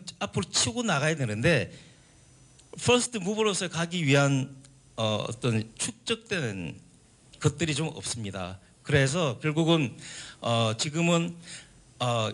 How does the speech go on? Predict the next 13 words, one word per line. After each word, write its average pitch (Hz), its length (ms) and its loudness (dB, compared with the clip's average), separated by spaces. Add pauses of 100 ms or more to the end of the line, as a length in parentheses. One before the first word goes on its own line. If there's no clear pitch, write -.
(180)
혁신의 185 500 -2
디엔에이로 160 420 4
무장된 123 500 2
그걸 139 180 0
빠르게 196 380 0
움직이는 120 580 -2
그런 139 240 0
빠른 160 380 0 (100)
물고기들이 160 880 4 (120)
새로운 170 340 4
어떤 131 520 0
일자리와 131 680 0 (140)
산업과 139 680 4